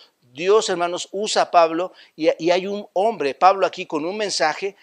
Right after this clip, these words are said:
pero seguro que había más mensajes, seguro que había otros que estaban predicando otras cosas que, que se predicaban ahí en todo el mundo en ese tiempo, que proclamaban algún punto de vista, algún culto, alguna cosa religiosa, hermanos.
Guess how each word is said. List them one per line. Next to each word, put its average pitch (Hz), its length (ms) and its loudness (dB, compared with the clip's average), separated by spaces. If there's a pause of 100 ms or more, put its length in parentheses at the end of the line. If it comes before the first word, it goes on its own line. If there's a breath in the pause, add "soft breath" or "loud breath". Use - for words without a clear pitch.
(140)
pero 175 220 -2
seguro 208 480 -4
que 185 100 -4
había 175 300 2
más 180 320 0
mensajes, 151 640 -6
seguro 214 500 -4
que 175 100 0
había 170 440 4 (340 loud breath)
otros 165 400 0
que 147 140 -8
estaban 170 420 0
predicando 156 500 -2
otras 147 260 -6
cosas 156 380 -4
que, 135 300 -8 (320 loud breath)
que 135 100 -14
se 151 140 -8
predicaban 156 680 4
ahí 151 220 -2
en 156 100 -2
todo 160 220 -4
el 151 80 -4
mundo 151 300 -4
en 147 40 -4
ese 156 200 -8
tiempo, 160 400 -6
que 151 120 -6
proclamaban 147 800 -2 (360 soft breath)
algún 147 380 -4
punto 165 340 -6
de 135 100 -4
vista, 160 540 -4
algún 139 340 -6
culto, 165 400 -4
alguna 165 400 -2
cosa 175 400 -2
religiosa, 143 640 -6
hermanos. - 480 -16